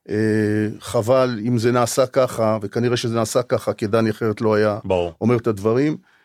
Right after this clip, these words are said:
Speaker 1: אה, יש עוד, אה, הרבה סיפורים ופונקלור כזה ש-, שמסתובב. אני מציע שאנחנו נתרכז באיך לעשות ומה לשנות היום,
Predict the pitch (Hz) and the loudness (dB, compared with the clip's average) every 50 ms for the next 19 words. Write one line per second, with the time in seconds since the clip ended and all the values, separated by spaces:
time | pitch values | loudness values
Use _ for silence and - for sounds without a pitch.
0 | _ _ - 95 101 113 110 104 101 85 147 151 - 175 160 131 127 127 135 131 | _ _ -4 -2 0 0 2 0 2 2 2 2 2 2 0 0 0 2 2 4
1 | 110 - 117 110 120 147 143 - 139 123 - 135 127 123 131 131 131 120 113 - | 4 2 0 2 0 0 0 0 -4 -4 -2 -2 0 2 2 2 2 0 -2 -2
2 | 117 117 113 - 131 131 123 123 - 120 107 113 120 120 120 123 117 113 107 104 | -4 -4 -2 0 0 0 0 0 -2 -2 0 0 0 0 0 0 -2 -2 -4 -4
3 | 113 113 107 - - 110 104 98 123 139 156 143 131 _ _ _ _ _ _ _ | -4 -4 -4 -4 -4 -6 -2 0 2 0 0 0 -6 _ _ _ _ _ _ _
4 | _ _ - - 113 127 131 135 120 - - 147 143 135 - 127 123 139 135 - | _ _ -6 -2 0 2 2 2 0 0 0 0 0 0 0 0 0 0 -2 0
5 | 143 135 127 117 - 120 117 - - 139 131 123 107 101 - - 131 - - 135 | -2 -2 -2 -2 -2 -4 -4 -2 0 0 0 0 0 -2 -2 -2 -2 0 0 -2
6 | 123 113 - - 139 135 104 117 113 117 131 131 131 131 - - 120 127 131 123 | -2 0 0 -2 -2 0 0 2 2 2 2 2 0 0 -2 -2 0 0 -2 -2
7 | - 127 117 127 143 160 165 165 | -2 -2 0 0 0 0 0 -2